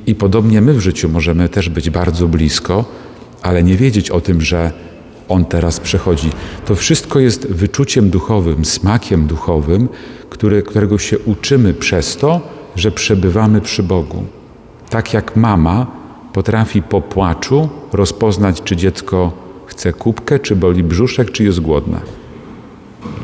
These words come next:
Ten sam płacz, bo tak przebywa przy dziecku, że jest w stanie to rozpoznać.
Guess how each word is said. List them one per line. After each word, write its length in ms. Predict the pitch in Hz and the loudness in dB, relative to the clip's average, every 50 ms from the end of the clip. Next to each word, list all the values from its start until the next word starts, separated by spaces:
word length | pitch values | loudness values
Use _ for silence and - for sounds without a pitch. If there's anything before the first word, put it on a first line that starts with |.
| - - - - | -14 -14 -6 -2
Ten 200 | 117 120 131 131 | 2 4 4 4
sam 260 | 123 - 110 107 98 | 4 2 2 2 2
płacz, 440 | - - 80 73 67 - - - - - | 2 0 -2 -2 -2 -4 -8 -12 -10 -6
bo 120 | 82 87 82 | -6 -6 -4
tak 300 | - 117 123 117 - - | -2 -2 -2 -2 -2 -6
przebywa 540 | - - - 90 80 82 92 82 80 71 | -8 -4 -2 0 2 2 2 2 0 -2
przy 200 | - - - 82 | -4 -4 -4 -2
dziecku, 500 | 80 98 123 120 - - - - 170 165 - - - - - - - - - | 0 0 0 0 -2 -6 -6 -4 -4 -4 -4 -6 -12 -20 -20 -20 -20 -12 -6
że 140 | 90 92 104 | -2 0 2
jest 120 | 107 104 | 2 0
w 40 | - | 0
stanie 300 | - - 107 107 107 101 | -2 0 2 4 4 4
to 120 | - 104 101 | 4 2 2
rozpoznać. 800 | 98 95 - - - 101 85 73 73 73 71 76 - - - | 2 0 0 0 0 0 0 0 -2 -4 -4 -6 -6 -10 -14